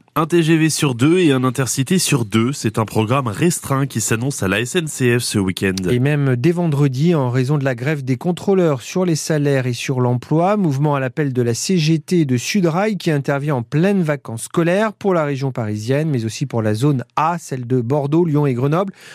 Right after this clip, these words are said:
Speaker 2: Au total, trois cent mille voyageurs vont être pénalisés. Chacun sera prévenu par mail ou par S M S. Alain Krakowicz est le directeur de T G V Intercité à la S N C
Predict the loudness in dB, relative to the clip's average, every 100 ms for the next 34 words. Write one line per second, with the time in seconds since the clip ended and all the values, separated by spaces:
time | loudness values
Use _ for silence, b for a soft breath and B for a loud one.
0 | B -2 2 2 2 -2 -4 -2 -2 -2
1 | 0 2 2 0 0 2 2 2 2 0
2 | 0 -2 -2 -6 -2 0 2 0 2 0
3 | 0 B B B -4 -2 0 0 0 0
4 | -2 -4 -2 0 0 0 0 0 -2 -2
5 | 0 0 0 -2 0 0 -2 -8 -4 -2
6 | -2 -4 -4 -4 0 0 0 -2 -2 0
7 | 0 -2 -2 -2 -2 -2 -2 0 0 2
8 | 0 0 -2 -6 -6 -4 -2 -2 -2 -4
9 | -6